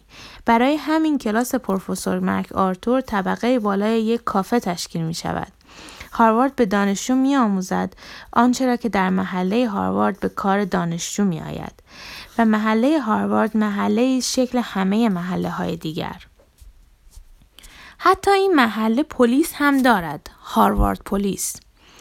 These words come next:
در همه دانشگاه‌های امریکا، پلیس دانشگاه با پلیس ش-، شهری نامی متفاوت دارد.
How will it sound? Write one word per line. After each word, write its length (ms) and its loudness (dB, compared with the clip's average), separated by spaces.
در 140 2
همه 300 0
دانشگاه‌های 680 2
امریکا، 600 0
پلیس 400 -2
دانشگاه 720 0
با 160 2
پلیس 420 -2
ش-، 220 -2
شهری 520 0
نامی 340 4
متفاوت 720 -2
دارد. 460 -8